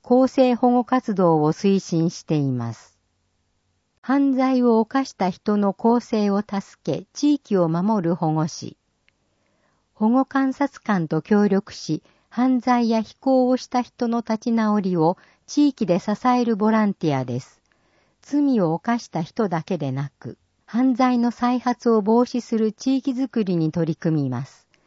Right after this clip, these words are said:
区内では百二十四人の保護士が活動しています。保護士に関する問い合わせ先、江東区更生保護サポートセンタ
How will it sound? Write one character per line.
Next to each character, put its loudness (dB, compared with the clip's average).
区 2
内 2
で 0
は -4
百 -2
二 2
十 2
四 4
人 2
の 0
保 2
護 2
士 -8
が -4
活 -6
動 2
し -10
て -4
い -2
ま -6
す。 -20
保 -2
護 4
士 -2
に 2
関 0
す -6
る 0
問 2
い 2
合 2
わ -2
せ -6
先、 -8
江 2
東 2
区 -2
更 4
生 2
保 2
護 2
サ 0
ポ 2
ー 2
ト -4
セ -4
ン -2
タ -8